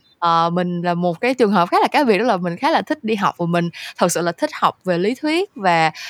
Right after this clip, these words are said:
ờ, từ hồi đó tới giờ là mình đã như vậy rồi, cho nên là mình cũng không có, chưa bao giờ đặt cái câu hỏi này với bản thân. Ờ, cho nên là khi mình nghe câu hỏi này thì mình cảm thấy rất là thú vị và mình, ờ, ngày hôm nay mình đã mời đến đây một khách mời cùng với mình trò chuyện về cái chủ đề này,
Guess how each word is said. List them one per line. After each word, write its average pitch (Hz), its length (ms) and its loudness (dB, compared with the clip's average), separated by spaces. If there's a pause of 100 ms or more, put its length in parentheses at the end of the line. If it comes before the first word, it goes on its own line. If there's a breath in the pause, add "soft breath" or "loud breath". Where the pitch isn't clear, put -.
(140 loud breath)
ờ, 165 400 4 (400)
từ 180 140 2 (200)
hồi 180 180 0
đó 175 180 -2
tới 302 120 2
giờ 247 120 6
là 180 120 2
mình 165 200 0
đã - 120 -6
như 233 160 0
vậy 160 160 -2
rồi, 170 240 2
cho 214 100 -2
nên 226 160 2
là 196 80 2
mình 175 180 -2
cũng 202 120 -6
không 254 260 -2
có, 311 340 2
chưa 285 100 4
bao 262 120 4
giờ 214 140 2
đặt 160 220 -6
cái - 100 -8
câu 226 140 2
hỏi 202 220 -2
này 170 180 -2
với 196 100 -4
bản 214 260 -6
thân. 226 220 4 (360 loud breath)
Ờ, 170 200 4
cho 220 120 0
nên 226 140 4
là 196 80 2
khi 208 100 0
mình 185 140 -2
nghe 202 140 -2
câu 240 100 0
hỏi 196 120 -6
này 208 120 -4
thì 196 60 -2
mình 170 180 -4
cảm 185 120 -10
thấy 247 120 -4
rất 294 60 -2
là 202 100 0
thú 233 260 -4
vị 156 180 -2
và 165 180 -4
mình, 165 340 0 (340 loud breath)
ờ, 165 280 2
ngày 170 120 0
hôm 214 140 0
nay 220 200 2
mình 190 140 -2
đã 180 80 -4
mời 196 160 -2
đến 208 120 -4
đây 202 140 -2
một 190 100 -2
khách 262 240 -8
mời 180 240 0
cùng 170 260 -6
với 208 120 -6
mình 185 260 -2
trò 160 200 -4
chuyện 160 340 -10
về 160 340 -2
cái 175 240 -2
chủ - 220 -6
đề 175 220 -2
này, 160 320 -2